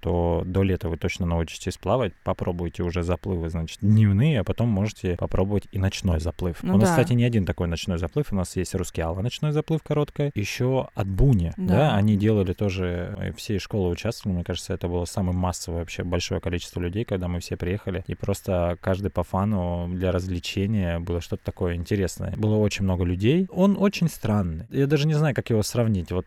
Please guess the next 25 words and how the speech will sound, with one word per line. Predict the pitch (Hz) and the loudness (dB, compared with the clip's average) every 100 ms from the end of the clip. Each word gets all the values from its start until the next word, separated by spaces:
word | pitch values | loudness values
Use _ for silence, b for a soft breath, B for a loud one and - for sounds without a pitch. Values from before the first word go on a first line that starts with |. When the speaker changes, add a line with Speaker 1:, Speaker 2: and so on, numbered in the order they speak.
| - | -4
Speaker 1:
э, | 107 107 | -4 -2
опыт | 147 127 120 120 | -2 -2 -2 0
мой | 120 143 | 0 0
плавания | 131 127 101 98 95 | 2 2 4 2 0
в | |
воде | 95 98 110 147 | 0 2 2 2
и | 117 98 98 | 2 0 0
ночной, | 98 - 123 135 139 | -2 -2 -2 0 0
это | 98 101 95 95 92 95 | -2 0 0 2 0 0
как | 110 - | -2 -2
в | |
какой-то | - 104 127 104 | -4 2 2 4
в | 104 | 2
ньютоновской | 110 123 110 98 - | 2 2 2 0 0
жидкости | 98 120 - - - | 0 0 -2 -4 -6
ты | - 90 | -2 -2
все | - 104 | 0 0
время | 95 92 | 0 0
находишься, | 92 - 143 131 - 101 90 | 0 2 2 2 0 -2 -2
и | 95 101 | -2 0
у | 101 | 0
тебя | 95 104 101 | 0 0 2
отражение | 95 104 101 104 101 95 95 | 2 2 2 4 4 4 4
неба, | 101 107 92 92 90 | 6 4 4 2 0
звезд | 95 98 95 110 107 - | -2 -2 2 2 2 -4